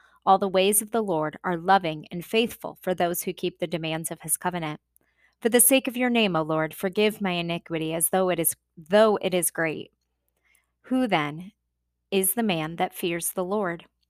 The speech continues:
He will instruct him in the way chosen for him. He will spend his days in prosperity, and his descendants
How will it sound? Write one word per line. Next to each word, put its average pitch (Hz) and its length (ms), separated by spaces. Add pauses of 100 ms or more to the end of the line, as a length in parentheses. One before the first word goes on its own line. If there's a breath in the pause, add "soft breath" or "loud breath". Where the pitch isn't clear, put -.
(120)
He 240 160
will 233 160
instruct 220 640
him 165 220
in 185 120
the 185 100
way 175 240
chosen 202 420
for 165 140
him. 160 300 (520 soft breath)
He 262 140
will 262 120
spend 240 360
his 262 220
days 180 240
in 190 100
prosperity, 170 640
and 156 160
his 180 160
descendants 202 720